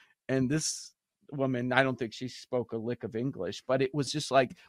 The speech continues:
we would be talking, conversing across the aisle, whatever, people in front of 'em, and this woman was acting like she's in the conversation, even though she doesn't know what's being said. Like, you're talking to them,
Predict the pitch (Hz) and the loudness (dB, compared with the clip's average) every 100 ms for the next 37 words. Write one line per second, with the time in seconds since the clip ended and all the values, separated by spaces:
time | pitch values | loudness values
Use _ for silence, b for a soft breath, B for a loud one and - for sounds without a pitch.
0 | - 190 185 160 170 - - 269 294 170 | -2 2 2 0 -4 -4 0 2 2 -2
1 | 165 156 139 220 254 165 160 170 _ _ | 0 0 4 4 4 0 0 -4 _ _
2 | _ _ _ _ - 156 139 - 143 151 | _ _ _ _ -2 0 0 2 8 10
3 | 160 131 127 127 151 143 143 131 131 - | 10 8 8 6 6 2 -2 0 -2 4
4 | 165 185 131 123 120 b b b b 143 | 6 6 4 0 -2 b b b b 4
5 | 139 196 - 196 185 180 117 113 151 175 | 6 6 8 6 8 6 4 6 6 8
6 | 180 165 143 - 147 147 139 127 123 117 | 6 4 2 0 2 4 4 2 0 0
7 | 107 - - - - 143 143 123 120 175 | -2 -4 -6 -6 -2 0 4 2 4 4
8 | 175 147 143 131 - 127 120 - 110 - | 4 4 2 2 0 -2 -2 2 2 2
9 | - 156 214 196 202 226 - 196 - 143 | -2 2 4 6 10 10 10 2 6 8
10 | 123 | 8